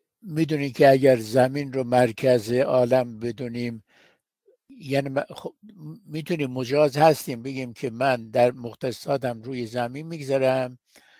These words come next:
و می‌بینم که د-، د-، سیارات دور من میچرخن، ستاره ها میچرخن و بر مبنای اون حرکات، حرکات پیچیده خواهد بود، بر مبنای اون حرکات پیچیده هم استنباط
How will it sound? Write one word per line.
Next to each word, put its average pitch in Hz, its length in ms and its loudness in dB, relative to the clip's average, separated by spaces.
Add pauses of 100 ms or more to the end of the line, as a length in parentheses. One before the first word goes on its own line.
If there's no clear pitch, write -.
(260)
و 135 340 4 (140)
می‌بینم 147 600 -6
که 143 380 0 (120)
د-، - 40 -14
د-، 131 420 -10
سیارات 139 680 -2
دور 131 240 -8
من 127 260 -6
میچرخن، 127 640 -4
ستاره 117 520 -6
ها 123 140 -2
میچرخن 127 760 -6 (520)
و 143 260 4
بر 131 260 2
مبنای 127 560 -2
اون 151 320 -10
حرکات، 127 560 0
حرکات 131 460 0 (100)
پیچیده 131 480 -6
خواهد 139 440 2
بود، 117 220 -16
بر 127 160 0
مبنای 127 420 -8
اون 131 200 -12
حرکات 127 480 -4
پیچیده 123 540 -10
هم 127 180 -4 (440)
استنباط 123 880 -6